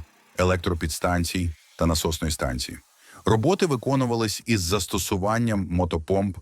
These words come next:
та електронасосів. До ліквідації наслідків стихії залучено вісімдесят сім рятувальників і двадцять дві одиниці спецтехніки.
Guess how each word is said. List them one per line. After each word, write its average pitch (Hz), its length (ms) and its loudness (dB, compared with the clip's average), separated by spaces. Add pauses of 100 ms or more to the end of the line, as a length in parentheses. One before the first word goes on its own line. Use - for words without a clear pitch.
(120)
та 90 120 0
електронасосів. 80 880 -2 (560)
До 104 140 4
ліквідації 110 580 0
наслідків 98 500 -2
стихії 90 540 0
залучено 90 540 -2
вісімдесят 85 720 -2
сім 90 240 0
рятувальників 92 720 -2 (360)
і 101 100 2
двадцять 92 400 0 (140)
дві 85 160 0
одиниці 82 480 0
спецтехніки. 71 680 -4